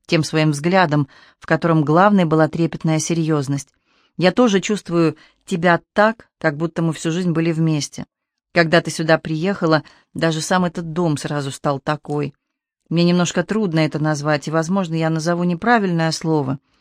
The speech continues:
Мне кажется, везде, где ты появляешься, Таня, там появляется и устойчивая жизнь,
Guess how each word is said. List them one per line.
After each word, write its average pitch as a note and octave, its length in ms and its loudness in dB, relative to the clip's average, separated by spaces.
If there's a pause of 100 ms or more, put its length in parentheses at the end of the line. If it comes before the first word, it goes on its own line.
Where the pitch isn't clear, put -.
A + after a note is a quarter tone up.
(280)
Мне E3+ 140 2
кажется, E3+ 520 -2 (260)
везде, F3 300 -2
где D3 180 -2
ты D#3 140 -4
появляешься, E3 680 -2
Таня, D3+ 400 -4 (400)
там E3+ 200 2
появляется E3+ 560 0
и - 140 -4
устойчивая F3+ 720 -4
жизнь, D#3 400 -4